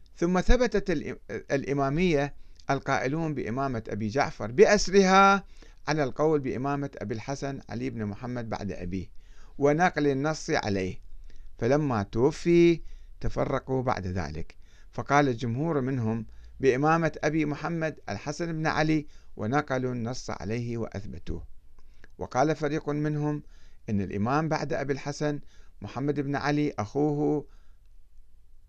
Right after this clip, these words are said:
أبو محمد، وزعموا أن أباه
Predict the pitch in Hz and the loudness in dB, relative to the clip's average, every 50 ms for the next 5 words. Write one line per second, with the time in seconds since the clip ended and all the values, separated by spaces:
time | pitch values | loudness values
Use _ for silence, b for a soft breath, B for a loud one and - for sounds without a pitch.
0 | - 139 147 151 170 160 139 120 - 110 104 98 87 80 - - - - - - | 0 0 2 2 2 0 0 -2 -2 -2 -2 -2 -2 -4 -8 -12 -16 -20 -20 -20
1 | - - - - - 123 123 127 123 160 175 175 185 190 185 185 185 190 190 190 | -20 -20 -20 -12 -4 -2 0 4 6 6 6 8 8 6 6 6 4 4 2 2
2 | - - - - - - - 110 123 127 127 - - 123 120 135 156 175 185 185 | 0 -4 -12 -16 -14 -10 -6 -4 -2 0 0 0 0 0 2 4 6 6 6 4
3 | 165 156 | 2 -2